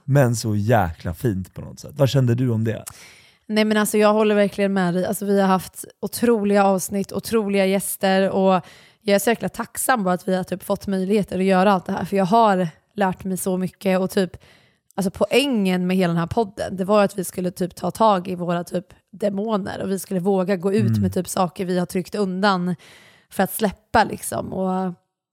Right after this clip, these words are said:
Speaker 2: ja, men för att läka och utvecklas. Och alltså, om man ser vart vi är nu, både du och jag, vilket vi inte riktigt kan avslöja just nu vart vi är i våra liv, men vart vi är nu och den vägen vi ska ta, så är det verkligen ett kvitto på att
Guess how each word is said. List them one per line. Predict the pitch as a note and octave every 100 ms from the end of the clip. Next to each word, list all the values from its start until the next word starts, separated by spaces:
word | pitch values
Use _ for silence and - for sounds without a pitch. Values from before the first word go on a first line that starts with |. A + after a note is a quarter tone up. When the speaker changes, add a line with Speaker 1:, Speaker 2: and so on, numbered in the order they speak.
| _ _ _ _ _ _ _
Speaker 2:
ja, | A#3+
men | A#3+
för | A#3
att | G#3 F#3+
läka | G3+ A#3 G3 E3+ - C4+ G#3
och | F#3+
utvecklas. | G#3+ F#3 A3 C4 - - - - -
Och | G#3 G3+ - _ -
alltså, | F#3+ G#3
om | G3
man | G3
ser | - F#3
vart | F#3
vi | G3+
är | F#3
nu, | G#3 C#4+ B3 A#3 F4+ - _ _
både | G3 F3+
du | F#3
och | F#3
jag, | A3+ G3+ A#3+
vilket | G#3+ - F#3+
vi |
inte | F3 F3+
riktigt | E3+ -
kan | F3+
avslöja | G3 F3+ C#4 B3
just | F#3+ -
nu | F#3
vart | F3+ F#3
vi |
är | F3+ F3
i |
våra | F3 F3+
liv, | F3+ A#3 B3+
men | G#3+ G3 G3 - - - - - -
vart | - G#3
vi | G#3
är | - B3 C#4
nu | G3+ F3+ F3+
och | G3 G3
den | G3 F#3
vägen | F#3+ F3+ F3+
vi | F3
ska | G3+
ta, | - A#3+ G3+ G#3+
så | - G3
är | F#3+
det | F#3
verkligen | F#3 F3 F3+ F3
ett |
kvitto | - A3 - - C4+
på | F#3 E3+
att | E3+ -